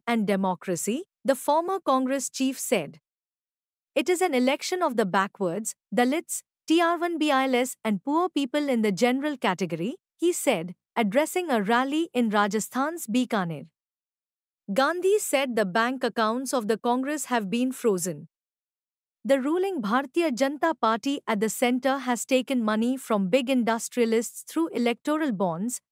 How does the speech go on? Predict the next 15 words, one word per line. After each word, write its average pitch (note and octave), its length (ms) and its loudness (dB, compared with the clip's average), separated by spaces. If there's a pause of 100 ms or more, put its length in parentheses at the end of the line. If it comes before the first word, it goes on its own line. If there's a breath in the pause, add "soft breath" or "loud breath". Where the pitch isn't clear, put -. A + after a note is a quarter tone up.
he B3+ 140 -2
claimed, A3+ 460 -4 (280)
adding E4 380 -2
that D4 160 0
the D4+ 140 -2
upcoming F#4 500 -2
election A#3+ 540 -2
is A3+ 120 -2
a G#3 60 2 (120)
battle A#3 340 0
between B3+ 400 -2
the B3+ 80 0
country's C4+ 560 0
poor F4 320 0
people D4+ 420 -2